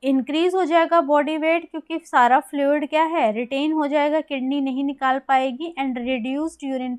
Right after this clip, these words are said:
production जो है प्रेजेंट होगा। तो डी राइट आंसर होगा। Next, the nurse is caring for a patient diagnosed with acute renal failure। He notes that the patient is experiencing elevated blood pressure levels। The nurse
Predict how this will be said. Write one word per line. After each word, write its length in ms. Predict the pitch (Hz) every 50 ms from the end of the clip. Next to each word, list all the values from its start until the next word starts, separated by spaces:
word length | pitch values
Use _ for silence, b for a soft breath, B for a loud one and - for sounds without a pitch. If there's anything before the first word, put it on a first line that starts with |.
| 247
production 360 | 240 214 214 220 - - 247 240
जो 140 | 226 226 226
है 140 | 226 311 370
प्रेजेंट 520 | - 311 254 233 220 196 214 214 208 208
होगा। 200 | 208 196 190 196
तो 120 | 196 - 247
डी 280 | 220 220 294 427 b b b b b b b 254
राइट 240 | 247 233 226 226
आंसर 340 | 208 196 190 180 - 196 185 180
होगा। 300 | 185 175 - 170 - _ _ _ _ _ _ _ _ _ _ _ _ _ _ _ _ b b b b b b b b b _ -
Next, 220 | 262 302 359 -
the 240 | - 466 427 381 349
nurse 180 | 339 339 370 349
is 320 | 440 453 440 - - 339
caring 220 | 311 302 302 330 349
for 260 | 359 359 359 349 339
a 20 | 349 285
patient 400 | 254 254 - - 330 339 330 285
diagnosed 560 | 254 247 233 240 254 262 285 311 311 - 339
with 220 | 349 - 240 233
acute 400 | 233 _ - 294 320 339 339 330 330
renal 280 | 294 269 262 262 269 262 -
failure। 380 | 262 240 226 220 240 269 320 339 320 320
He 200 | 330 349 349 349
notes 240 | 349 349 359 349 - 359
that 100 | 349 320
the 80 | 370 349 - 277
patient 360 | 269 262 - 320 330 311 339
is 100 | 339 302
experiencing 800 | 254 226 226 - - - 262 247 233 247 262 262 269 330 320 311
elevated 600 | 294 254 233 233 233 233 240 240 240 - 311 269 240 247
blood 160 | 240 226 220 220 -
pressure 300 | 214 208 208 - 254 240
levels। 420 | 226 202 185 175 185 196 190 185 180 b b b b b b b b b b -
The 140 | 240 285 302
nurse 360 | 294 302 311 320 359 427 -